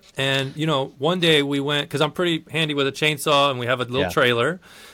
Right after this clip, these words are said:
Speaker 1: And so I think about your post, instead of being like, "I got a truck and a hammer," I'm like, "I got
Speaker 2: Yeah.
Speaker 1: a chainsaw and a trailer." And
Speaker 2: Damn,
Speaker 1: of course,
Speaker 2: dude.
Speaker 1: those guys
Speaker 2: Yeah.
Speaker 1: make hella. So one
Speaker 2: Yeah.
Speaker 1: day, you know, we had a,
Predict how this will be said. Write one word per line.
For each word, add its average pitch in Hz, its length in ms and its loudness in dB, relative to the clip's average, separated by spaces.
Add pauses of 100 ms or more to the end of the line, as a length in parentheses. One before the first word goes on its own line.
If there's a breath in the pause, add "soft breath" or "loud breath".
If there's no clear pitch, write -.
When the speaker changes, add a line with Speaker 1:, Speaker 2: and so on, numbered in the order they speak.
(160 loud breath)
Speaker 1:
And 127 140 -6
so 147 100 2
I 131 60 4
think 180 180 -2
about 165 140 2
your 143 100 0
post, 165 340 -2
instead 143 200 -2
of 131 40 -2
being 139 100 0
like, 127 140 -2
"I 135 40 -2
got 131 80 0
a 131 40 -2
truck 190 320 -6
and 165 120 -4
a 156 40 -4
hammer," 127 320 0
I'm 98 100 -6
like, 101 160 -4
"I 110 100 -2
got 120 360 0
Speaker 2:
Yeah. 104 360 2 (260)
Speaker 1:
a 127 80 -4
chainsaw 147 440 0
and 135 80 0
a 113 40 -4
trailer." 143 540 0 (400 loud breath)
And 127 100 0
Speaker 2:
Damn, 160 120 0
Speaker 1:
of - 40 0
course, 139 160 0
Speaker 2:
dude. 101 200 -6
Speaker 1:
those 143 180 -2
guys 120 220 2
Speaker 2:
Yeah. 117 60 -4
Speaker 1:
make 120 180 -6
hella. 139 360 2 (300 loud breath)
So 156 160 2
one 160 240 0
Speaker 2:
Yeah. 170 60 -2
Speaker 1:
day, 147 260 4
you 135 160 -4
know, 123 160 -2
we 131 180 -4
had 131 220 2
a, 113 260 -2